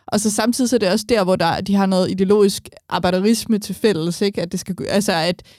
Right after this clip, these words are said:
at, øh, S U'en er en omfordeling fra, øh, fra de rige til, til de, nej, fra de fattige til de rige, ikke? Øhm, så, så det, det ville jeg godt have set.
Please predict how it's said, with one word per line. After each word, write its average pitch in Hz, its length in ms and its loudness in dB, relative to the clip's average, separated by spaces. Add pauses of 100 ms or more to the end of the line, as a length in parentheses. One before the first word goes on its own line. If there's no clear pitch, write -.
(120)
at, 185 160 -4
øh, 170 720 0
S 208 120 -4
U'en 196 200 2
er 170 60 0
en 170 100 -2
omfordeling 185 640 0
fra, 170 400 0
øh, 180 180 0
fra 175 140 0
de 180 200 -2
rige 214 400 2 (220)
til, 180 420 0
til 185 220 0
de, 175 220 -4 (460)
nej, 208 200 0
fra 220 140 -2
de 202 80 0
fattige 233 300 2
til 202 140 0
de 190 100 2
rige, 202 360 6
ikke? 311 120 2 (760)
Øhm, 196 260 4
så, 208 260 2
så 202 160 2
det, 208 360 2
det 214 80 4
ville 214 180 4
jeg 185 140 0
godt 175 140 0
have 180 100 0
set. - 420 -4